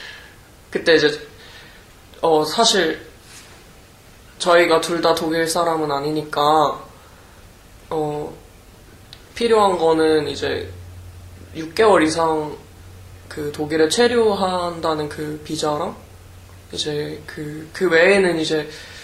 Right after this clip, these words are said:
여기서 독일인과 뭐 그 비유럽인이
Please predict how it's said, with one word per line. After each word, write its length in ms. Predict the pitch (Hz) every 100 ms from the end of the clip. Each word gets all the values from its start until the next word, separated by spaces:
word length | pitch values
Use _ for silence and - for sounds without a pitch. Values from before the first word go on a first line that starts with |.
| - - - - - - -
여기서 300 | 165 165 160
독일인과 540 | 160 165 196 180 165 160 151 143
뭐 260 | 143 139 123 - - - - -
그 100 | -
비유럽인이 960 | 151 190 190 170 165 170 170 160 156 147